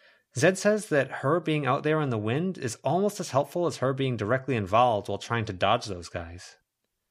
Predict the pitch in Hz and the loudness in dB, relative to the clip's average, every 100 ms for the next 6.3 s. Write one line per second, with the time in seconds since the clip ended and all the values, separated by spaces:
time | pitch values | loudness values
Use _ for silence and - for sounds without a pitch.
0 | _ _ _ - 131 240 233 _ _ - | _ _ _ -2 0 0 -4 _ _ -8
1 | 104 - 87 82 - - _ _ _ _ | -6 -4 -6 -8 -14 -20 _ _ _ _
2 | _ - 165 180 170 139 - 139 175 - | _ -2 2 4 2 0 -4 2 2 4
3 | 156 147 135 127 131 131 107 107 113 117 | 2 2 0 4 4 4 0 -2 -6 -6
4 | 117 143 139 139 131 156 139 123 139 147 | -2 -2 0 -4 -2 -2 -2 2 2 2
5 | 110 - 104 127 127 123 120 110 110 156 | 0 -2 0 0 0 0 -2 2 2 2
6 | 131 87 | -2 -10